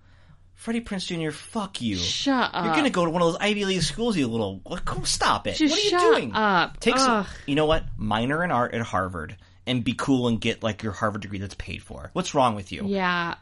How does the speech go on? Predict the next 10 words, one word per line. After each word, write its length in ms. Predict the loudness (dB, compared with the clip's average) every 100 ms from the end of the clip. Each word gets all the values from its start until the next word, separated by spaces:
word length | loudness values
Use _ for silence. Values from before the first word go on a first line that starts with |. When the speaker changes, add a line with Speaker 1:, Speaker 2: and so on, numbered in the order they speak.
| -14 -18
Speaker 2:
I, 180 | -12 -12 -8
I 80 | -8
guess 260 | -4 -4 -4
in 240 | -2 -2
one 340 | 0 -2 0 0
way, 260 | -2 -2
this 240 | -4 -6 -6
movie 280 | -6 -6 -8
does 460 | -4 -2 -2 -6
capture 680 | -10 -6 -6 -6 -4 -4